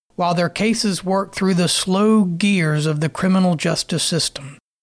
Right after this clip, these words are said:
sometimes releasing known predators like Brooks to prey upon our communities for months,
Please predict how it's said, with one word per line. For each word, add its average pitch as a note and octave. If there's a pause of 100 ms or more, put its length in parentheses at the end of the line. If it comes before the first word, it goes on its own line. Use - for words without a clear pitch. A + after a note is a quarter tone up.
(120)
sometimes E3
releasing E3+
known F#3+
predators E3+
like E3
Brooks F3+ (300)
to F3
prey G#3+
upon G#3
our F#3+
communities F#3
for D#3+
months, D#3+